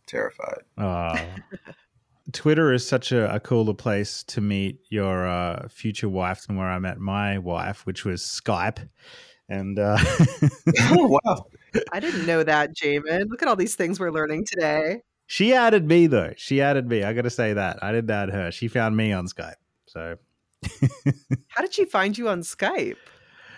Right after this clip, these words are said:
Speaker 2: Well, we were both really interested. Uh, when, when Lee and I first met, we were both really interested in, um,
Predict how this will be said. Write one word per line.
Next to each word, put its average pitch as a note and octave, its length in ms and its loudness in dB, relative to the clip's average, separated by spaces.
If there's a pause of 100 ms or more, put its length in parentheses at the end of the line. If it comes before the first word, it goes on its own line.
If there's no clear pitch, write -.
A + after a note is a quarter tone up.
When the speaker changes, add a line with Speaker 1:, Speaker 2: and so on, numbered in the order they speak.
(100)
Speaker 2:
Well, E3 360 6
we E3 160 6
were F3 120 8
both D#3+ 340 4
really D#3 320 6
interested. B2+ 640 0
Uh, G#2+ 180 -2
when, C3+ 220 2
when C#3+ 220 4
Lee B2+ 120 4
and A#2 120 0
I A2 100 0
first G#2+ 300 -4
met, G#2+ 260 -2
we G#2+ 80 -2
were G#2 120 0
both A#2 340 -2
really A2+ 280 2
interested G#2+ 500 -4
in, F#2 260 -4
um, F2+ 480 -8